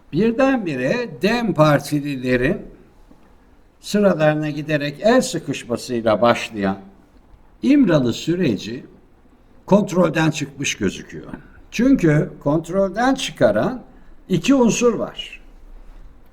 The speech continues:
Birincisi dem adına konuşan ve sürekli olarak Türkiye'yi Kürtler ve diğerleri diye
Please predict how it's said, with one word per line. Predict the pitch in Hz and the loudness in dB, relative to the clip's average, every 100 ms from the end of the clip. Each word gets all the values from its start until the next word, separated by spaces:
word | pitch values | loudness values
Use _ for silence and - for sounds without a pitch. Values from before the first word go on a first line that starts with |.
| - | -12
Birincisi | 85 151 220 277 185 - 185 190 - - - - - - - - - - - - - - - - - - - - - - - | 0 2 6 4 2 0 4 4 2 -8 -18 -20 -20 -20 -20 -20 -20 -20 -20 -20 -20 -20 -20 -20 -20 -20 -20 -20 -20 -20 -20
dem | 92 95 101 175 233 - - - - - - - - - - - - | -18 -16 6 8 8 6 -2 -12 -20 -20 -20 -20 -20 -20 -20 -20 -2
adına | 139 131 120 110 95 | 2 4 4 0 0
konuşan | 107 110 101 - 120 151 - - - - - - _ - - _ _ - | -2 -4 -4 -2 -2 -2 -10 -20 -20 -20 -20 -20 _ -20 -20 _ _ -6
ve | 123 160 | 0 0
sürekli | - 277 269 226 160 - | 0 -4 0 0 -2 0
olarak | 143 131 120 113 - | 0 0 -2 -6 -8
Türkiye'yi | 170 175 156 147 123 104 113 - - | -6 -6 -4 -2 0 -2 -4 -8 -14
Kürtler | - 156 - - 214 233 196 | -2 -2 0 0 0 0 0
ve | 175 151 | 0 0
diğerleri | 160 165 151 143 135 117 98 | 0 2 2 0 -4 -8 -8
diye | 110 101 95 - | -2 2 2 -2